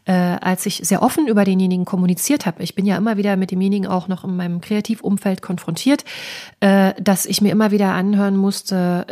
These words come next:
dass das, äh, sehr extrem ist, was ich da erzähle, weil es sich dabei um Personen handelt, äh, die von demjenigen sehr vereinnahmt waren oder die eben nur eine Facette desjenigen kannten. Und das war für mich sehr, sehr unangenehm.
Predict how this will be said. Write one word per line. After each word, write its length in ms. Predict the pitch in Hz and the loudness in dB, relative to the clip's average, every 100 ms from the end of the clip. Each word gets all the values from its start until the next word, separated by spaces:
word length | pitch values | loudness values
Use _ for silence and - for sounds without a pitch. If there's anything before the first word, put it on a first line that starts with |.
| 180 | -2
dass 280 | 185 - | 0 0
das, 340 | - 180 - - | -2 -2 -4 -4
äh, 440 | 180 175 175 175 | -4 -2 -2 -2
sehr 180 | 175 190 | -2 -2
extrem 440 | - - 240 294 | -2 -2 2 2
ist, 160 | 285 - | 2 0
was 140 | 220 | -2
ich 120 | 202 - | -2 -4
da 120 | 190 | -4
erzähle, 440 | 175 - 202 190 | -4 -2 -2 0
weil 160 | 175 180 | 0 0
es 100 | - | -2
sich 140 | 185 | -4
dabei 300 | - 180 180 | -4 -2 -2
um 120 | 185 | -2
Personen 340 | 185 180 202 214 | -2 -2 0 0
handelt, 440 | 190 196 196 - | 0 0 -2 -4
äh, 240 | 196 190 185 - - - - | -4 -2 -4 -8 -18 -20 -6
die 220 | 196 185 | -2 -2
von 160 | 185 202 | 0 0
demjenigen 360 | 190 202 196 185 | 4 4 4 2
sehr 180 | 175 | 2
vereinnahmt 520 | 175 208 175 196 208 185 | 0 0 2 2 0 0
waren 180 | 160 | -2
oder 160 | 180 175 | 0 0
die 180 | 180 180 | -2 -2
eben 120 | 175 | 0
nur 160 | 190 175 | 0 0
eine 180 | 180 | -2
Facette 420 | 185 185 - 202 180 | -2 -2 -2 -2 -2
desjenigen 480 | 175 180 180 180 | -6 -6 -6 -6
kannten. 360 | 180 175 180 202 | -6 -6 -6 -4
Und 160 | 196 180 | -2 -2
das 160 | - | -2
war 100 | 180 | -2
für 120 | - | 0
mich 180 | 190 202 | 0 0
sehr, 160 | - 190 | 0 0
sehr 160 | 185 | 0
unangenehm. 640 | 185 254 247 226 214 233 | 0 0 0 0 0 0